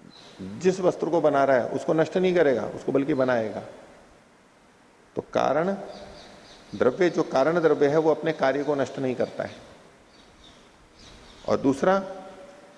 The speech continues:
जो कार्य द्रव्य है वो अपने कारण को नष्ट नहीं करता है। कि घड़ा एक कार्य है, जिस मिट्टी से वो बना है घड़ा अप-, उस मिट्टी को नष्ट नहीं करता है।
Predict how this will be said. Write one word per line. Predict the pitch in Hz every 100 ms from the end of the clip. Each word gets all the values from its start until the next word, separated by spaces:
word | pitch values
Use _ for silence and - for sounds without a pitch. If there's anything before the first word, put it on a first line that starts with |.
| 123
जो |
कार्य | 127 - 147 180
द्रव्य | 185 185 185
है |
वो | 190 180
अपने | 180 185
कारण | 180 147 151
को | 151
नष्ट | 151 147 160
नहीं | 151
करता | 147 143 156
है। | 156 - - - - - - - - - - - - _ -
कि | 127 -
घड़ा | 95 113 143 175 190 185 -
एक | 147 156 156
कार्य | - 131 127 131
है, | 120 143 110 82 - - - - - - - - -
जिस | 147 175 190
मिट्टी | 180 180 180
से | 170 170
वो | 156
बना | 147 135 135
है | 139 156 165 170 - 104
घड़ा | 104 127 151
अप-, | 147 - 156
उस | - 131
मिट्टी | 143 135 156
को | 160
नष्ट | 139 -
नहीं | 131 120
करता | 107 - 117
है। | 113